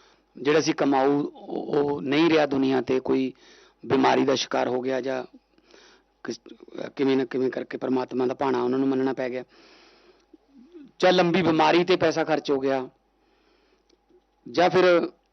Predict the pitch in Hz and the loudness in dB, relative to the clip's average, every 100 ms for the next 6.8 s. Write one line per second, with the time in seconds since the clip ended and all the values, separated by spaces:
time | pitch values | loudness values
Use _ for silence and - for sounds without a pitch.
0 | _ _ _ _ _ _ _ _ _ _ | _ _ _ _ _ _ _ _ _ _
1 | _ - 160 170 175 170 160 165 147 131 | _ 2 4 4 4 4 4 2 2 0
2 | 131 131 _ - _ _ - 151 156 160 | -2 -4 _ -20 _ _ -4 2 2 2
3 | 160 147 156 147 135 139 123 - 127 135 | 2 0 0 0 0 0 -2 -4 -4 -4
4 | 147 139 156 175 170 170 175 180 175 170 | -2 0 2 2 2 2 2 0 -2 -2
5 | 147 - 160 139 147 139 _ - _ _ | -2 0 -2 -2 -4 -6 _ -20 _ _
6 | _ _ - 147 151 151 147 | _ _ -4 -2 0 2 0